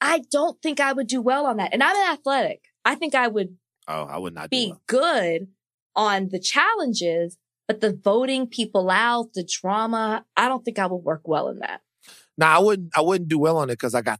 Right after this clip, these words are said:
Speaker 2: thick thighs and thick. You know what I mean?
Speaker 1: Okay, but
Speaker 2: We,
Speaker 1: why
Speaker 2: we, we
Speaker 1: is
Speaker 2: talked
Speaker 1: that a
Speaker 2: about this before.
Speaker 1: problem?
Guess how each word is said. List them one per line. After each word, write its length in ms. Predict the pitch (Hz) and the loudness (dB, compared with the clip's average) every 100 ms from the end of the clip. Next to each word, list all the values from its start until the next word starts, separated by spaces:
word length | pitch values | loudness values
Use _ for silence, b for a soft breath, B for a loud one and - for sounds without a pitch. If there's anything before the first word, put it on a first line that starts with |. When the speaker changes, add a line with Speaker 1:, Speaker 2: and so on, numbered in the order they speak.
| - | -4
Speaker 2:
thick 120 | 156 _ | -8 _
thighs 380 | 120 117 90 - | 2 2 -2 -8
and 100 | 80 - | -16 -6
thick. 160 | 113 - _ _ _ _ _ _ | -6 -6 _ _ _ _ _ _
You 80 | 101 | -6
know 40 | |
what 40 | |
I 60 | 101 | -2
mean? 100 | 101 | -2
Speaker 1:
Okay, 180 | 220 220 | 0 -2
but 160 | 202 107 | 0 0
Speaker 2:
We, 80 | |
Speaker 1:
why 200 | 196 208 220 | 2 4 2
Speaker 2:
we, 60 | |
we 60 | 180 | 2
Speaker 1:
is 40 | |
Speaker 2:
talked 200 | - 165 | 4 4
Speaker 1:
that 40 | 185 | 4
a 20 | |
Speaker 2:
about 120 | 190 | -4
this 40 | - | 0
before. 100 | 202 | 0
Speaker 1:
problem? 440 | 190 135 185 185 | 0 -2 -8 -12